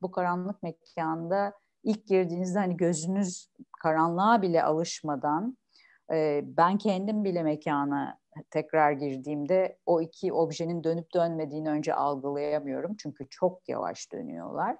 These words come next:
özellikle. E, karanlığa gözünüz alıştığında yavaş yavaş bu objelerin döndüğünü kavruyorsunuz. Ee,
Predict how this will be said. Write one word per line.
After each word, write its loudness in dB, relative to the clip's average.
özellikle. -8
E, -6
karanlığa 4
gözünüz -2
alıştığında -2
yavaş 2
yavaş 2
bu 4
objelerin 0
döndüğünü 2
kavruyorsunuz. 0
Ee, 0